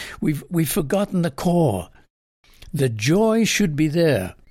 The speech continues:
The celebration should be there. The hurrahs should be there. The food, the drinks.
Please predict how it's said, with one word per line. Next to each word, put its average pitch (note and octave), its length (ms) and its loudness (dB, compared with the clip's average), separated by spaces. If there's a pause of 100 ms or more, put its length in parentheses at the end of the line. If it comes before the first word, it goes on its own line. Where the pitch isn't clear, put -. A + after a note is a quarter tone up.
(440)
The - 120 -2
celebration F3+ 840 0
should A2 260 0
be A2+ 120 0
there. G2 340 0
The B2+ 120 -4
hurrahs F#3 760 0
should C#3 240 -2
be A#2+ 140 0
there. F#2+ 340 0
The C3 120 -4
food, F#3 500 2
the D#3 80 2
drinks. E3 640 -4